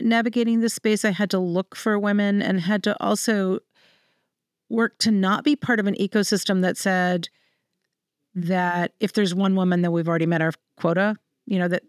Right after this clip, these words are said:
that you wanna have a lot of women. You wanna have a lot of different kinds of people in every business you're in. It just makes it a better, richer,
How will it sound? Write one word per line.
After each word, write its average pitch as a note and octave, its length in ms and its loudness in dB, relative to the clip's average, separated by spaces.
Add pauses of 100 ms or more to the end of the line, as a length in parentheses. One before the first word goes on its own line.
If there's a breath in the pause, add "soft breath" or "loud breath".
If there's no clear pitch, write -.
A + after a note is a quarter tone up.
(140)
that A3+ 80 -2
you A3+ 140 2
wanna B3 220 2
have G#3+ 140 0
a F#3+ 40 0
lot F3+ 320 -2
of E3 60 -2
women. D#3+ 180 -2
You G#3+ 100 0
wanna D4 100 4
have C#4+ 80 2
a A#3+ 40 2
lot G3+ 300 0
of E3 160 -2
different F#3 300 0
kinds F#3+ 200 0
of F#3+ 80 0
people G3 300 0
in F3+ 300 0
every F3 420 0
business E3+ 480 0
you're F3 140 0
in. F#3 260 2
It G3 80 0
just F3 180 -2
makes F3 280 0
it - 240 -6 (340)
a - 80 -2
better, F3+ 400 0
richer, F3+ 480 0